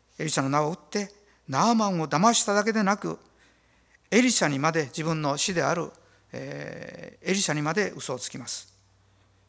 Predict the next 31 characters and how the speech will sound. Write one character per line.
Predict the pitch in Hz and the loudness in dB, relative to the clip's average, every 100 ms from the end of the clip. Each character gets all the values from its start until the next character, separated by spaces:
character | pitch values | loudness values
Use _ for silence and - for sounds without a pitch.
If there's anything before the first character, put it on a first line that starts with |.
| _ _ _ _ _ _ _ _ _ | _ _ _ _ _ _ _ _ _
ね、 | 175 170 - | -8 -8 -10
嘘 | - - 165 | -6 -2 0
を、 | 139 135 - _ - | 0 -4 -12 _ -6
嘘 | 151 | -2
が | 139 | -2
嘘 | 135 147 240 | -2 2 4
を | |
招 | 170 143 143 | 4 2 -2
い | |
た | 131 160 - | -4 -8 -6
エ | 151 | 0
デ | 214 | 2
ン | |
の | 160 | 2
園、 | 110 139 147 - _ _ _ _ _ | -4 -6 -10 -14 _ _ _ _ _
あ | - | -12
の、 | 156 139 - | -10 -12 -14
お-、 | - - - - | -12 -12 -12 -12
記 | - | -12
事 | 135 | -10
を | 139 - - | -10 -12 -10
思 | 147 135 | -6 -4
い | |
出 | 127 | -2
し | 147 | -4
ま | 135 | -4
す。 | - - - _ _ _ _ _ _ _ _ _ _ _ _ _ _ _ _ _ _ _ _ _ _ _ _ _ _ _ _ _ _ _ _ _ | -4 -6 -12 _ _ _ _ _ _ _ _ _ _ _ _ _ _ _ _ _ _ _ _ _ _ _ _ _ _ _ _ _ _ _ _ _
と | - | -4
こ | 208 | 2
ろ | 254 | 8
が、 | 214 170 170 - | 10 10 10 0